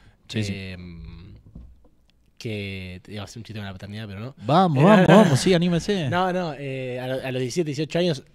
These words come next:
Speaker 2: definir qué vas a estudiar por el resto de tu vida es una decisión muy difícil.
Speaker 1: A los
Speaker 2: diecisiete, dieciocho años.
Speaker 1: ¿Lo decidiste ahí?
Speaker 2: Claro, sí. Y en el último año lo, lo decidí.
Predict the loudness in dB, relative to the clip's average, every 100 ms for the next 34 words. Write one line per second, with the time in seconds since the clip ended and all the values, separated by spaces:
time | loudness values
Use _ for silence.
0 | _ -10 -10 -4 -2 -2 -4 -10 -10 -6
1 | -6 -4 -4 -2 0 0 -2 -10 -16 -14
2 | -12 -10 -4 -4 -4 -4 -4 -2 2 2
3 | 2 -4 _ _ _ _ _ -14 -10 -10
4 | -10 -10 -10 -10 -12 _ _ _ 0 0
5 | 0 -2 -2 -2 -8 _ _ _ -2 0
6 | 0 -8 -14 -18 _ _ _ _ -6 -4
7 | -4 -4 -6 -6 -8 -10 -8 -6 -6 -4
8 | -4 -4 -8 -10 -12 -12 -14